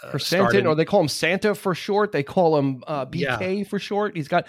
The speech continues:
Speaker 2: he's got a lot of, uh, pseudonyms, and he, he was, his first appearance, he appeared in the Marvel Comics,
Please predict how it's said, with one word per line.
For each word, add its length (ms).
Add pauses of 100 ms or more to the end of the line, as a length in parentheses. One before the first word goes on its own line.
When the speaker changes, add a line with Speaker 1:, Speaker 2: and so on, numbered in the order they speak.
(320)
Speaker 2:
he's 100
got 120
a 40
lot 180
of, 180
uh, 340 (720)
pseudonyms, 720
and 220
he, 180
he 240
was, 180
his 300
first 300
appearance, 360
he 100
appeared 320
in 100
the 60
Marvel 340
Comics, 600